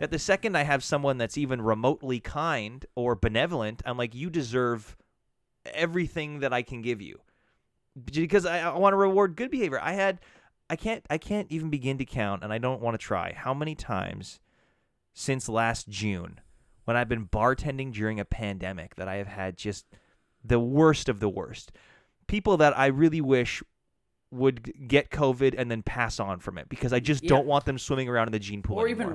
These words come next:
Speaker 2: worse than that, like a fire, a fiery death.
Speaker 1: I had the first time since the pandemic an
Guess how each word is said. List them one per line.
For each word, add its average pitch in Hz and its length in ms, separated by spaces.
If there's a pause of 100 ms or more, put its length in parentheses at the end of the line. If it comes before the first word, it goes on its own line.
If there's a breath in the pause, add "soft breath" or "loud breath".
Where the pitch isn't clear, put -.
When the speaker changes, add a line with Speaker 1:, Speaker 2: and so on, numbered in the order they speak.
Speaker 2:
worse 226 120
than 139 100
that, 110 140
like 139 140
a 143 40
fire, 139 480
a 151 80
fiery 185 380
death. 95 320 (340)
Speaker 1:
I 147 260
had 143 380
the 131 160
first 180 360
time 90 320 (480 soft breath)
since 127 260
the 139 80
pandemic 101 640 (520)
an 120 120